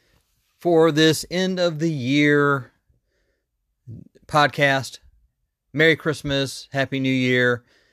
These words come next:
Happy Holidays to everybody. I hope you have had a great Christmas and are getting ready to have a fantastic New Year's as we move into twenty twenty-four. Ah, yes.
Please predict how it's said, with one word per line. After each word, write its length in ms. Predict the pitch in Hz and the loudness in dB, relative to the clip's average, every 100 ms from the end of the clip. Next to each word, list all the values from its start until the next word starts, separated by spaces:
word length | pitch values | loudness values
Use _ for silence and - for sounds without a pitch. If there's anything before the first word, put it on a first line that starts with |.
| _ | _
Happy 220 | - 117 120 | -10 -6 0
Holidays 420 | 123 120 120 110 | 0 2 0 0
to 80 | 120 | 0
everybody. 640 | 117 107 113 113 110 110 | -2 -2 0 2 0 -2
I 60 | 107 | -4
hope 260 | 110 - | -6 -8
you 220 | 110 107 | -8 -6
have 120 | 104 107 | -6 -4
had 200 | 107 101 | -4 -4
a 60 | |
great 260 | 92 101 - | -4 -6 -4
Christmas 600 | 120 110 113 107 - - _ _ _ _ | -4 -4 -4 -6 -6 -12 _ _ _ _
and 800 | 123 127 131 131 127 127 123 107 - - | 0 2 2 2 0 -2 -6 -10 -16 -10
are 120 | 113 | -6
getting 160 | 117 117 | -2 -2
ready 120 | 113 | 0
to 60 | 120 | 0
have 260 | 113 110 | 0 -4
a 320 | 120 113 107 | -6 -6 -6
fantastic 800 | 101 117 110 - 120 117 - 107 | -6 -6 -6 0 2 2 -2 -10
New 100 | 110 | -6
Year's 640 | 113 113 110 110 110 - - _ _ _ _ _ _ _ | -4 -2 -2 -2 -6 -10 -20 _ _ _ _ _ _ _
as 220 | - 110 107 | -6 -4 -2
we 380 | 117 110 104 - | -2 -2 -4 -6
move 200 | 120 123 | -2 0
into 360 | 120 120 120 113 | 0 -2 -4 -6
twenty 520 | - 117 117 117 113 | -4 -2 0 -2 -2
twenty-four. 880 | - 107 107 104 101 95 95 90 - _ _ _ _ _ _ _ _ _ - | -4 -6 -4 -4 -4 -2 -2 -4 -8 _ _ _ _ _ _ _ _ _ -6
Ah, 400 | 98 107 107 107 | 0 2 4 2
yes. 640 | 104 95 87 - - - | 0 -4 -8 -12 -16 -18